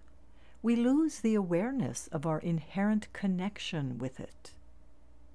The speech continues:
And no matter how much we ignore the fact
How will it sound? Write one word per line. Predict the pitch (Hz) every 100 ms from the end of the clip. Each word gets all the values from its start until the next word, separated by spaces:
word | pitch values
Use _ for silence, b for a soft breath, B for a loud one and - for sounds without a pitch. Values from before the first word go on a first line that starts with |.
| - - - b b b b -
And | 196 190 185 - - -
no | 175 233
matter | 302 294 277 247
how | 220 226
much | 220 220 -
we | 196
ignore | 185 160 170 170 202 247
the | 185
fact | - 175 139 139 - -